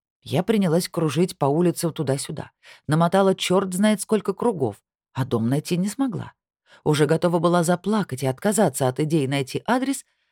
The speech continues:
как какой-то парнишка показал мне этот дом. И что бы вы думали? Дом номер три А находился вообще на другой улице. Причём не как все дома, а во дворе большого дома.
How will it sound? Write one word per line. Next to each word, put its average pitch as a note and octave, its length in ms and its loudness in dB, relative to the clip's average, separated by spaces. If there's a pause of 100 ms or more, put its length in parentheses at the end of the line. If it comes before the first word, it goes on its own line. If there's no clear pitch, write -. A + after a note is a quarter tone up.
(140)
как A3+ 180 0
какой-то A#3 340 0
парнишка A3 520 0
показал F3+ 460 2
мне D3+ 240 -2
этот D3+ 200 -8
дом. A#2+ 280 -6 (480)
И G#3+ 60 2
что A3+ 180 2
бы F#3+ 80 4
вы D3+ 100 0
думали? C#3 380 -2 (520)
Дом F3+ 280 4
номер D#3+ 260 0
три - 320 -4
А D4 160 0 (280)
находился A#3+ 540 2
вообще A#3 260 0
на A#2 80 0
другой C#3+ 280 0
улице. C#3 400 -4 (380)
Причём F#3 520 4
не G3 100 2
как D4 220 0
все - 240 0
дома, B2+ 340 -2 (260)
а F3+ 100 4
во F#3+ 100 6
дворе F#3+ 300 4
большого E3+ 420 0
дома. A#2 320 -6